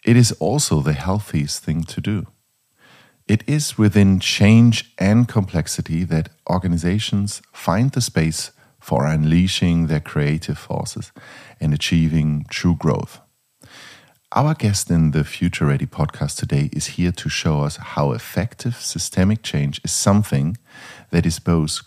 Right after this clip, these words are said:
complex and very simple at the same time. Although organizational transformation tends to entail big goals and visions, the steps to getting there can be as small and as humane as slowing down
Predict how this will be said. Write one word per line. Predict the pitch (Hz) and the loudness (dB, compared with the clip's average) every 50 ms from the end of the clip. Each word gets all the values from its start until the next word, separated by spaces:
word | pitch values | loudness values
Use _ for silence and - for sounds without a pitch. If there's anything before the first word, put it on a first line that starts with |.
| _ _ | _ _
complex | - - - 87 190 - - - 73 82 - - - - - _ _ _ _ _ | -10 -6 -4 -4 -4 -4 -4 -4 -4 -4 -6 -8 -14 -16 -16 _ _ _ _ _
and | - 101 113 120 131 139 | 0 2 4 4 4 4
very | 110 95 92 90 90 87 87 | 4 4 4 4 4 4 2
simple | - - - - 87 85 80 - - 113 117 - _ _ _ | 0 -2 0 2 2 2 2 0 -4 -10 -12 -12 _ _ _
at | - 76 - | -10 -10 -8
the | - 80 | -6 -8
same | - - - 78 73 71 | -2 0 0 0 0 -2
time. | 69 - - 67 62 58 - - _ _ _ _ _ _ _ _ _ _ _ _ _ _ _ _ _ _ _ _ _ _ _ _ - - - - - - - - - - | -4 -4 -4 -4 -4 -6 -10 -14 _ _ _ _ _ _ _ _ _ _ _ _ _ _ _ _ _ _ _ _ _ _ _ _ -20 -20 -20 -20 -20 -20 -20 -20 -6 -2
Although | 82 78 69 87 101 123 123 | -2 2 4 4 4 4 4
organizational | - 90 87 90 85 82 80 85 85 87 - - 73 73 | 2 0 0 0 0 0 2 2 0 0 2 2 0 0
transformation | - - - 73 69 67 - - 71 69 69 67 - - 69 67 - _ - | 0 -2 -2 -2 -2 -2 -4 -2 -2 -2 -2 -2 -2 -4 -6 -6 -6 _ -8
tends | - - 73 73 73 69 - - - - | -4 -2 -2 0 -2 -4 -4 -10 -12 -14
to | - - - 135 - - - | -10 -6 -4 -2 -2 -2 -4
entail | 120 123 120 - - 135 127 127 123 123 113 - - - - - - - _ | -6 -8 -8 -6 -4 -4 -4 -2 -4 -6 -8 -12 -18 -20 -20 -20 -20 -6 _
big | 170 - - - | -4 -4 -2 2
goals | 98 87 92 92 85 76 65 - - - | 4 4 6 6 4 4 0 -2 -6 -6
and | 65 62 123 113 - - - - | -6 -6 -8 -12 -12 -16 -16 -6
visions, | - 85 95 - 143 123 123 - - - - - - - - - - _ _ | -4 -2 -2 0 -2 -4 -4 -8 -12 -14 -20 -20 -20 -20 -20 -20 -20 _ _
the | - | -4
steps | 87 - - - - - - - 123 - - - - | -2 -2 -2 -4 -4 -4 -4 -4 -4 -4 -6 -8 -8
to | - - - | -6 -8 -8
getting | - - 101 101 104 - - 80 69 65 | -2 0 2 2 2 2 0 0 0 0
there | 127 - 65 - - | -2 -2 -2 -4 -6
can | - - 90 85 | -2 0 2 2
be | 85 82 78 | 2 0 -2
as | 67 76 76 | -2 -2 -4
small | - - - - - 92 98 101 92 78 71 69 - | -4 -6 -2 2 2 4 4 4 4 2 0 0 -2
and | - 80 78 76 | -2 0 0 0
as | 73 71 - | 0 -2 -2
humane | - 80 73 71 73 82 85 78 71 69 - | -2 0 2 4 4 4 4 4 2 0 -2
as | - 139 - | -4 -6 -4
slowing | - - - 90 95 110 123 131 123 117 101 | -4 -2 0 4 4 4 4 4 2 2 0
down | - 82 80 78 73 71 67 71 | 0 -2 -2 0 -2 -4 -6 -8